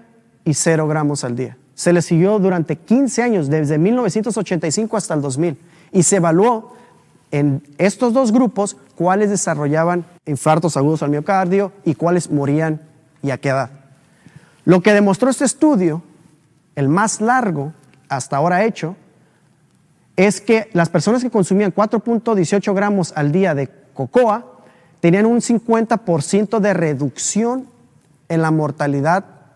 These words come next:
asociada a eventos cardiovasculares con respecto a las personas que no consumían cocoa.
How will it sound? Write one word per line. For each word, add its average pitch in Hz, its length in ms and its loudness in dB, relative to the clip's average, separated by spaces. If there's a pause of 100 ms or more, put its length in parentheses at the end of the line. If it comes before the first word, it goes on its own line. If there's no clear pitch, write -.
(160)
asociada 156 720 -4
a 143 120 -6
eventos 147 360 -6
cardiovasculares 127 920 -10 (680)
con 139 160 -4
respecto 151 360 -6
a 170 40 -2
las 160 100 -4
personas 147 400 -6
que 143 100 -8
no 123 120 -6
consumían 127 440 -8
cocoa. 131 320 -16